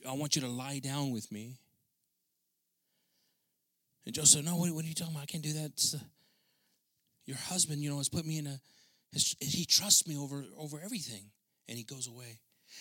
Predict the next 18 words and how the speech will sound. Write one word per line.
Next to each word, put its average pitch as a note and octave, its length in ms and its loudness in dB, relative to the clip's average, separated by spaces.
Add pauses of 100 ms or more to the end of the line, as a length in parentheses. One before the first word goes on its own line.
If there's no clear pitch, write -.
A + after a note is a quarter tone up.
(100)
And D3 140 0
the C#3+ 80 4
second F3+ 320 6
time C#3 240 -2
she C#3+ 160 2
says, C#3 220 2
"Ah, E3 220 -6
nobody's C#3+ 340 0
in C#3 60 -2
the C#3 60 -4
house," D#3+ 500 2 (260)
grabs D#3 400 2
him, C#3+ 340 -2 (560)
strips - 440 4
him C3+ 340 -2 (440)
of A#2 60 -10
his A#2+ 100 0
clothes, F3 520 -2